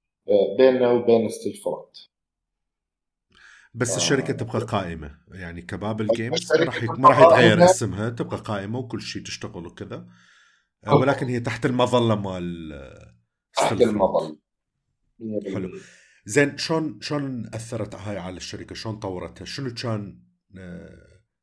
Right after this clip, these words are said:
Speaker 2: يعني الأكثر شيء أثر على الشركة وطورت بيها وكذا بسبب هذا الاستحواذ؟ شنو اللي كانت بابل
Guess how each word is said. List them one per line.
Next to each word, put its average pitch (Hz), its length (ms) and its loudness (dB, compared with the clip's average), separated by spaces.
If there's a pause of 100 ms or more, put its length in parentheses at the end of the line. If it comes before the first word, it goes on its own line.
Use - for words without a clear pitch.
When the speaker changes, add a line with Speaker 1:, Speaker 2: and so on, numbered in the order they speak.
(120)
Speaker 2:
يعني 92 400 -14 (520)
الأكثر 107 720 -10
شيء - 360 -10
أثر 98 300 -10
على 90 140 -10
الشركة 90 440 -14
وطورت 87 520 -10
بيها 90 160 -10
وكذا 85 300 -14
بسبب 110 480 -6
هذا 87 140 -8
الاستحواذ؟ 80 560 -16
شنو - 320 -12
اللي 87 640 -14 (120)
كانت 87 340 -12
بابل 87 480 -12